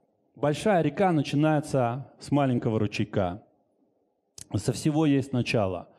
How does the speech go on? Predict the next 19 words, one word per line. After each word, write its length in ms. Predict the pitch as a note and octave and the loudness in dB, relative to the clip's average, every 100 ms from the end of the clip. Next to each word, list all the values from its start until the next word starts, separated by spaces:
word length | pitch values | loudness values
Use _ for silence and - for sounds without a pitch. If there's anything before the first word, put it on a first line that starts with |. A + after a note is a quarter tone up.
| - - _ | -20 -20 _
Вас 300 | A#2 E3+ E3+ | -2 0 0
Бог 320 | B2+ D#3 E3 A#2+ | -2 0 0 0
зовет 380 | C#3 C3+ D#3 | 0 2 0
в 80 | D3+ | 0
отношения 640 | B2+ - A#2+ - C3+ B2 G2 | -4 -2 -2 0 2 2 -2
с 200 | - - | -4 -4
Ним. 260 | G2 F2+ _ _ _ - - | -4 -4 _ _ _ -20 -14
Пока 360 | - D3 G3+ F#3+ | -4 -2 0 0
человек 440 | - F3+ F3+ F3+ | 2 2 2 2
лично 360 | E3+ F#3 D#3 E3 | 2 0 2 2
не 240 | C#3+ F3 | 2 2
познакомится 840 | F3 F3 D3 D3+ D#3+ D#3+ C#3 - B2+ | 2 -2 0 -2 2 2 2 0 -2
с 100 | A2+ | 0
Богом, 460 | C#3+ E3+ F3 E3 - - - - | 0 0 0 -2 -4 -20 -20 -10
для 200 | G#2+ D3+ | -2 0
него 220 | D3 C#3 | 2 0
Бог 340 | A2+ D#3 D3+ | 0 -2 -2
будет 280 | B2 C#3+ A#2+ | 0 0 0
далеким, 600 | B2+ B2+ C3+ A#2+ G2 F2 | 0 2 0 -2 -4 -6